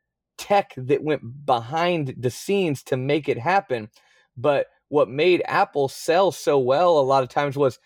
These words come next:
Steve Jobs' ability to get up there on the stage and show how cool it was and how it was going to change their lives. He didn't talk about all the different design that was there. When you listen to the keynote addresses that he did, he doesn't spend all the time talking about the A five chip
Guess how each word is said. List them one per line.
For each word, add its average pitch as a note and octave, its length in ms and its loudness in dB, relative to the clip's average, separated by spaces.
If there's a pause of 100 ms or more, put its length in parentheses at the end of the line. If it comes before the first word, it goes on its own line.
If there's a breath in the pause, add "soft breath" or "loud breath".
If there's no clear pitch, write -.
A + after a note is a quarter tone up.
(140)
Steve F3 500 -4
Jobs' C#3 580 0
ability C3 600 0 (220)
to C#3 100 0
get C#3+ 220 2
up F#3 160 0
there D#3 160 4
on D3 120 2
the C3 80 0
stage D#3 580 0 (180)
and B2+ 160 0
show C#3 320 2
how C3 260 0
cool E3+ 320 0
it G3 100 0
was B2 380 0 (180)
and B2 140 -2
how C3 220 4
it - 60 0
was A#2+ 140 -2
going B2+ 220 0
to A#2 80 -2
change C3 380 -4
their A#2 140 0
lives. A#2+ 480 0 (320)
He F3 120 0
didn't F#3 200 0
talk F#3+ 280 2
about C#3+ 280 2 (300)
all D#3 180 2
the D3+ 100 2
different C#3 340 -4
design C3+ 400 0
that C#3+ 100 2
was C3 140 0
there. C#3 160 4
When C#3+ 140 2
you F3 80 0
listen D#3+ 340 -2
to C#3 60 -2
the A#2+ 80 -4
keynote D3+ 480 0
addresses B2+ 520 0
that C3+ 120 0
he C3 100 -2
did, C#3 320 0 (180 loud breath)
he D3+ 80 -2
doesn't D3+ 220 0
spend D3+ 240 0
all D3 100 4
the C3 60 4
time D3 240 -2
talking D3 320 -2
about C3+ 160 0
the - 160 -4
A C#3+ 100 0
five C3+ 340 0
chip - 340 -2